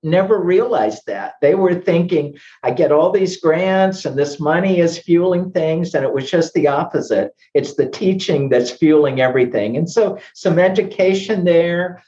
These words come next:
Uh, one of the things that we've worked really, really hard at is bridging the gaps between research, education, and clinical. And, you know, I put out a call for ideas of people who could bridge those gaps, looking for examples of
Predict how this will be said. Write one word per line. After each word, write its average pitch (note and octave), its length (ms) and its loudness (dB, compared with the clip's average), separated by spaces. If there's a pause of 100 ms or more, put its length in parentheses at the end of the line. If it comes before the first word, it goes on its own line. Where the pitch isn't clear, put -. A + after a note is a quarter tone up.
(220)
Uh, C#3 200 0
one F3+ 320 0
of G3 80 2
the - 60 -8
things E3+ 360 -2
that D#3+ 220 0
we've C#3+ 240 -2
worked D#3+ 360 -2 (100)
really, E3+ 340 2
really D3 340 2
hard C3+ 380 0
at A#2+ 460 0
is C3 460 0 (160)
bridging D#3 480 2
the C3+ 80 0
gaps B2 560 0
between A#2 500 -2
research, C#3 600 0
education, B2 680 -2
and A#2 160 -2
clinical. B2+ 600 -2
And, G#2+ 220 -2 (360)
you B2+ 80 0
know, B2 120 2
I B2 140 2
put D3+ 300 -2
out B2+ 260 4
a - 80 -2
call C3 460 0
for A#2+ 520 0
ideas C3+ 840 0
of G#2+ 300 -2
people C#3+ 420 -4
who - 200 -4
could - 260 -8
bridge C3+ 340 0
those G#2+ 260 0
gaps, - 560 -4
looking C3+ 480 0
for B2 140 2
examples B2 800 0
of G#2+ 280 2